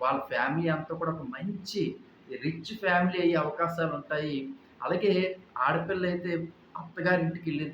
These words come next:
తర్వాత, అంటే after మ్యారేజ్ అయిన తర్వాత అత్తగారింటికెళ్ళిన తర్వాత కూడా వాళ్ళ ఇంటి దగ్గర కూడా మంచి ఫ్యామిలీ కూడా కొంచెం రోజు రోజు కూడా అభివృద్ధి చెంది వ్యాపారాల్లో అవ్వనివ్వచ్చు, డబ్బు సంపాదనలు అవ్వచ్చు, వాళ్ళు రియల్ ఎస్టేట్ చేస్తుంటే ఆ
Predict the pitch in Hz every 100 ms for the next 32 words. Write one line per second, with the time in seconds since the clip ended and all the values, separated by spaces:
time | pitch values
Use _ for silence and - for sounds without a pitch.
0 | 139 131 135 131 - - 165 165 - 156
1 | 123 127 147 151 160 160 151 - - -
2 | 160 170 156 - 160 160 156 143 147 147
3 | 143 143 131 123 - - - - - -
4 | - - - 165 165 165 165 185 180 202
5 | 196 - 165 151 139 - - - - 120
6 | 170 175 214 180 180 - 135 143 160 175
7 | 170 175 165 147 160 165 - - 160 165
8 | 165 165 165 170 - 131 151 165 170 170
9 | - 165 123 - 160 165 180 - 151 151
10 | 151 139 127 143 143 151 143 139 135 135
11 | 135 135 135 135 135 - 139 135 131 -
12 | 151 151 143 143 143 139 135 135 135 -
13 | 139 135 131 131 127 139 143 147 139 143
14 | 139 135 127 139